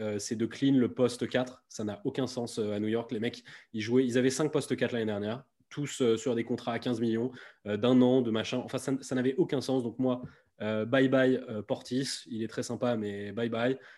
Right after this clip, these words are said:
Gibson, où on pourrait croire qu'il y a une sorte de comeback de Tibbs, il s'aime bien avec Gibson. Franchement, je m'en cogne, moi, de Gibson.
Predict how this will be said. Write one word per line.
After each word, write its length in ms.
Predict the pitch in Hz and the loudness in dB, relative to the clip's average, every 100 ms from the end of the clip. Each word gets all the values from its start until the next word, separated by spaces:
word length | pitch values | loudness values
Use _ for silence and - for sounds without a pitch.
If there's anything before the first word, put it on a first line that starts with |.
| _ | _
Gibson, 680 | 120 127 - 151 135 135 127 | -8 -6 0 2 4 2 0
où 220 | 147 127 127 | -4 -2 -2
on 40 | |
pourrait 240 | 127 131 | 0 0
croire 260 | 123 135 127 | 0 -2 -2
qu'il 120 | 127 | -4
y 0 | |
a 20 | |
une 40 | 120 | -4
sorte 200 | 131 123 | -2 -2
de 60 | |
comeback 360 | 120 127 127 127 | -2 0 2 2
de 100 | 120 | 0
Tibbs, 320 | 117 131 127 | -2 0 0
il 100 | 117 | 0
s'aime 180 | - 110 | -2 -2
bien 120 | 120 | 0
avec 140 | 117 113 | -2 -2
Gibson. 360 | 113 - 123 - - - _ _ | -4 -2 -4 -4 -20 -20 _ _
Franchement, 540 | - - 135 - 127 | -18 -8 -6 0 0
je 80 | 113 | 0
m'en 100 | 104 | -2
cogne, 220 | 117 107 | 0 0
moi, 100 | 104 | -2
de 60 | 98 | -6
Gibson. 400 | 101 117 107 | -6 -4 -4